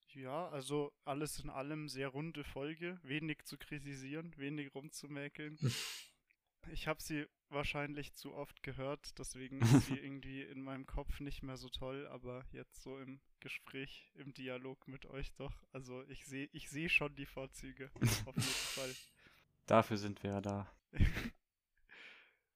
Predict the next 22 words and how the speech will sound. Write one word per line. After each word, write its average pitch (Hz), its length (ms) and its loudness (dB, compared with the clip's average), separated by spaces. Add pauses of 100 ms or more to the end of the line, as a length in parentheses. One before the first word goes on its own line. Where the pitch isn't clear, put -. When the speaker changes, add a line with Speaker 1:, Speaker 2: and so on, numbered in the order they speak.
(160)
Speaker 2:
Ja, 131 80 4
mich 117 200 6
würd 143 160 12
interessieren, 127 560 8
ob 139 260 -2
das - 380 2 (260)
mehr 117 440 6
noch 120 220 4
in 113 80 2
so 110 140 -2
Mystery 110 560 -2
geht, 113 360 -2 (320)
die 120 80 2
drei - 180 0
Fragezeichen. - 520 -2 (560)
Weil 120 180 8
das 123 180 4
find 123 140 8
ich 123 80 8
eigentlich - 320 2 (560)
schon 123 300 6
cooler. 113 460 6